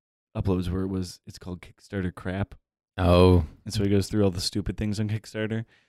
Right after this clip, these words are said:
Speaker 1: And some of the things he goes really in on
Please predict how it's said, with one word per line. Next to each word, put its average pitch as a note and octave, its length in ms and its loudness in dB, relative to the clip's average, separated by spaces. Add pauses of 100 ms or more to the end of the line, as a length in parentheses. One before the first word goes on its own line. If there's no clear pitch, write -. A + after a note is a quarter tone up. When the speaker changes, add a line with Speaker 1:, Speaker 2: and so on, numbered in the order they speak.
(680)
Speaker 1:
And C3+ 200 2
some G#3+ 220 4
of A3 80 4
the F#3 100 4
things E3+ 300 4
he D3 80 4
goes C#3+ 640 4 (800)
really B2 380 4
in B2 120 4
on E3 400 2